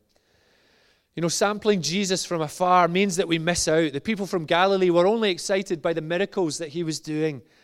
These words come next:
He was there to save them. It was part of his journey to the cross, not to be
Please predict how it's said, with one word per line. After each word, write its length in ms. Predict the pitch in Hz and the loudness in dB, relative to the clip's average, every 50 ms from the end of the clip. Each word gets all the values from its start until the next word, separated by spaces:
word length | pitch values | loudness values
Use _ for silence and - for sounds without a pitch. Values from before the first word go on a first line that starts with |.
| _ _ _ _ _ _ _ _ _ _ _ _ _ _ _ _ _ _ _ _ _ _ _ _ _ _ _ _ _ _ _ _ _ | _ _ _ _ _ _ _ _ _ _ _ _ _ _ _ _ _ _ _ _ _ _ _ _ _ _ _ _ _ _ _ _ _
He 160 | - 208 220 | -6 -4 -2
was 140 | 208 202 156 | -2 -2 0
there 160 | 196 202 202 | 0 0 0
to 160 | 196 - 190 | -2 -4 -8
save 460 | - - - - 165 175 196 202 180 | -8 -8 -6 -2 2 2 2 2 2
them. 260 | 190 220 196 175 143 120 - _ _ - - _ - | 0 -2 -2 -2 -4 -10 -16 _ _ -20 -20 _ -16
It 60 | - | -14
was 100 | 180 160 | -14 -14
part 280 | - - - 196 196 196 | -14 -10 -8 -8 -8 -8
of 80 | 190 - | -6 -6
his 200 | 208 196 165 - | -6 -6 -6 -6
journey 400 | - 190 202 208 214 220 214 196 | -6 -4 -4 -4 -2 -2 -4 -4
to 140 | 208 - | -4 -6
the 100 | 185 180 | -8 -8
cross, 560 | - - - - 185 190 196 196 185 - - - | -8 -8 -8 -4 -2 0 0 0 -2 -4 -4 -2
not 240 | 214 226 240 233 | -2 -2 -2 -2
to 120 | - 220 202 | -4 -6 -6
be 360 | - 202 208 214 208 196 | -4 -4 -2 0 0 0